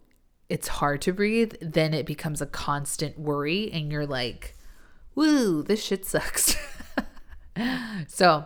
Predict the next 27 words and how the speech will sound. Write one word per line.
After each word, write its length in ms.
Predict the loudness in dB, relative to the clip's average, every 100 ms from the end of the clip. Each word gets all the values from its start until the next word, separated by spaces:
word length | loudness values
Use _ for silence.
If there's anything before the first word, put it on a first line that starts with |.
| -2
again, 340 | 2 4 4 0 -2
me 200 | 2 2
being 200 | 2 0
fully 240 | 2 2
transparent. 540 | 0 -4 -4 -6 -6 -12 4
But 200 | 6 6 2 -16 -18 -20 -20 -20 -20 -12 -2
amigos 300 | 2 2 2
and 100 | 0
amigas, 400 | 2 0 0 -2
we're 60 |
back. 480 | 0 4 4 2 -4 -20 -20 -20 -20 -20 -20 _
Here's 320 | -2 2 2
the 80 | 2
podcast 440 | 0 -2 -2 -2
episode 580 | -2 -4 0 2 2 -2
coming 300 | -4 -2 -2
to 160 | -4 -4
you 100 | -2
live 460 | 0 2 2 0
Wednesday, 400 | -4 -4 0 0
November 340 | 2 -2 -2 -2
twenty-ninth. 800 | -2 -4 -4 -2 -2 -2 -4 -6 -8 -14 -18 -18 -4
Guys, 500 | 0 2 4 4 4
we're 140 | 0 0
getting 360 | 0 -2 -2
to 180 | 2 4
wrap. 680 | 4 0 0 4 4 2